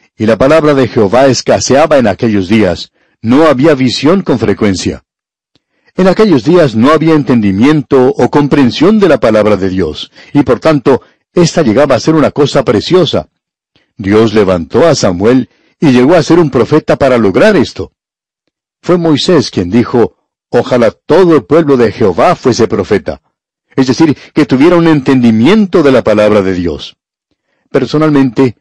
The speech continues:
opinamos que el discernimiento espiritual es uno de los dones que Dios ha dado a la iglesia en el presente.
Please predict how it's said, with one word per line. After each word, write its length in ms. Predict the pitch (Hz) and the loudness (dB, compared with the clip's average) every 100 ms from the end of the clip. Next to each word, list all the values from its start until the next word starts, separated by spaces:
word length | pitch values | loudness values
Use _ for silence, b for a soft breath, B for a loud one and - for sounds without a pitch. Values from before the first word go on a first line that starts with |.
| _ _ | _ _
opinamos 560 | 110 101 151 175 151 - | -4 0 2 2 0 0
que 140 | 131 | -2
el 80 | 117 | 0
discernimiento 840 | 123 110 117 110 101 107 170 147 | 0 0 0 0 0 0 0 0
espiritual 720 | 131 - 104 90 113 101 95 b b b | -2 -2 -4 -4 0 0 0 b b b
es 200 | - 113 | -6 -2
uno 140 | 180 165 | 0 2
de 100 | 131 | 2
los 200 | 107 87 | 0 0
dones 300 | 127 151 - | 0 0 0
que 160 | 110 | -2
Dios 300 | 95 151 147 | 0 0 2
ha 100 | 131 | 0
dado 300 | 113 135 127 | 2 2 2
a 40 | 117 | 2
la 100 | 104 | 2
iglesia 400 | 90 127 180 147 | 0 0 0 0
en 60 | |
el 100 | 117 | -2
presente. 520 | 101 98 107 87 76 | -2 -2 -2 -6 -8